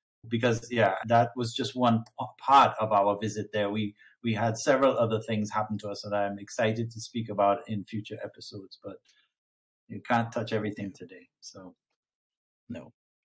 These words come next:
Speaker 2: I think that's probably a very good time to kind of conclude this episode. Um... And I think w-, what we should probably do is just to say a few words about the next episode, which would be from Ireland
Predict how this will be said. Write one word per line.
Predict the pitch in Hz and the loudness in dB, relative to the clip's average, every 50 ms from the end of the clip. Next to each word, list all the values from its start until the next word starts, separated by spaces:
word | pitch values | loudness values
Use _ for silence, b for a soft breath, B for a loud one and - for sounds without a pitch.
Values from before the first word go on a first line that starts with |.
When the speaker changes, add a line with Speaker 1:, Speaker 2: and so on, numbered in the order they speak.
| b b b b b | b b b b b
Speaker 2:
I | - 151 | -4 -2
think | - - 147 131 - | 2 2 0 0 2
that's | - 143 147 147 - - | 4 4 4 4 0 -6
probably | - - - 139 139 143 139 131 139 131 127 | -6 2 4 4 6 6 4 6 6 6 6
a | 123 123 | 6 4
very | 127 135 131 131 127 120 | 4 4 4 6 4 4
good | 120 135 131 131 127 - - _ _ _ _ _ | 4 2 2 2 -2 -8 -18 _ _ _ _ _
time | 135 139 135 | 0 0 0
to | 131 - 147 | 0 -2 -4
kind | 131 - - 139 123 120 | -4 -2 -2 0 0 2
of | 117 | 2
conclude | 117 127 120 - - 147 143 123 | 0 -2 -4 2 4 4 4 6
this | 135 139 135 - | 4 2 4 4
episode. | 139 131 - 147 135 - 156 147 190 226 214 - _ _ - | 2 2 2 -2 -2 0 2 2 2 0 -2 -6 _ _ -12
Um... | 135 120 120 120 120 117 120 123 123 123 123 - _ _ _ _ _ _ _ _ _ _ _ _ _ _ _ _ _ _ _ _ _ _ _ | -8 -6 -4 -4 -4 -4 -6 -8 -10 -14 -16 -16 _ _ _ _ _ _ _ _ _ _ _ _ _ _ _ _ _ _ _ _ _ _ _
And | 113 123 | -2 0
I | 127 | 0
think | 123 - 135 135 131 - _ | 2 2 2 0 0 -4 _
w-, | 131 123 131 135 - | -4 -4 -4 -4 -4
what | 131 127 127 | -6 -6 -4
we | 123 127 127 131 | -2 -2 -2 0
should | - - 127 123 | 0 -2 -2 2
probably | - 147 131 139 151 143 135 131 127 | 4 4 6 6 6 4 4 4 4
do | 120 131 139 147 | 4 4 4 4
is | 143 139 | 4 2
just | - 139 131 120 - | 0 -2 -2 0 0
to | 143 131 131 127 131 131 - _ _ | 0 0 0 0 0 -4 -6 _ _
say | - - 165 160 | -2 4 6 6
a | 151 143 | 6 6
few | - 185 175 156 | 6 4 4 6
words | 147 147 165 165 165 160 151 156 | 8 8 8 8 8 6 4 2
about | 147 139 147 147 156 135 | 4 6 6 6 6 4
the | 139 | 2
next | 131 135 170 - - - 139 | 2 2 0 -2 -2 -2 -2
episode, | 120 - - 117 - 123 123 135 143 143 | -2 -2 -6 -6 -4 -4 -4 -4 -4 -4
which | 135 131 127 - - | -6 -8 -8 -4 -4
would | 139 131 131 | -4 -4 0
be | 139 139 135 135 139 143 | 2 4 6 6 6 4
from | 143 - 165 160 160 160 156 151 - _ | 2 0 -2 -2 -2 -4 -6 -8 -10 _
Ireland | - 123 151 285 320 254 - 101 92 113 | 0 2 2 2 2 0 -2 -4 -6 -12